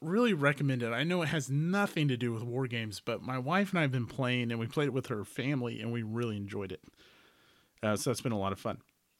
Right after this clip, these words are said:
Real quick, I think I'll mention, uh, I played Twilight Struggle a couple of times recently, and that made me realize just how terrible I am at that game. I mean, I am really bad.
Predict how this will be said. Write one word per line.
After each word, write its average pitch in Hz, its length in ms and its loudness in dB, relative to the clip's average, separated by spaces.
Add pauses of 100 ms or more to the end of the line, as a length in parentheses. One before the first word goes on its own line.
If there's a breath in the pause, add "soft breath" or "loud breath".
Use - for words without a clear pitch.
(600)
Real 170 180 8
quick, 185 400 6
I 131 100 4
think 175 180 2
I'll 156 80 6
mention, 135 440 4
uh, 110 300 0
I - 80 -2
played - 320 -2
Twilight 120 440 0
Struggle 117 460 -2
a 92 40 -6
couple 107 260 -6
of - 60 -8
times 98 500 -2 (240)
recently, 98 760 -6 (800 soft breath)
and 190 100 8
that 160 100 8
made 185 160 12
me 180 100 10
realize 151 300 10
just 147 180 2
how 165 140 6
terrible 139 400 4
I 117 80 2
am 123 120 2
at 104 100 -2
that 98 100 -2
game. 104 280 -4
I 147 100 2
mean, 147 140 6
I 180 120 4
am 127 240 4
really 127 260 4
bad. 98 540 0